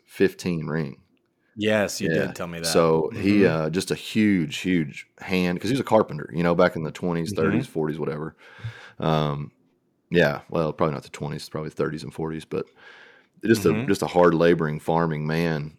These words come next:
Speaker 1: And, uh, <laughs> I'm, dude,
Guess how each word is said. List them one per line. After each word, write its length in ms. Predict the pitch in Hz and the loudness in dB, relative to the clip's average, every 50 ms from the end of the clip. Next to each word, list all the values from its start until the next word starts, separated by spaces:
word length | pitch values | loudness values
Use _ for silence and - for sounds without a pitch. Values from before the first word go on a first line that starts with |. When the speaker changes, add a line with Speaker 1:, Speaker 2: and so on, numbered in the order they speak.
| _ _ | _ _
Speaker 1:
And, 360 | - 80 78 78 78 76 76 73 | -4 -4 -2 -2 -4 -4 -6 -6
uh, 260 | 69 69 67 67 - - _ _ _ - - - - | -6 -8 -10 -12 -14 -16 _ _ _ -18 -16 -14 -10
<laughs> 480 | - - - - - - - - - - | -10 -8 -8 -10 -10 -14 -14 -14 -10 -6
I'm, 220 | 82 82 80 - _ _ _ - - - - - - | -6 -6 -6 -6 _ _ _ -20 -20 -20 -20 -10 0
dude, 260 | - 85 90 90 80 | 4 6 6 6 4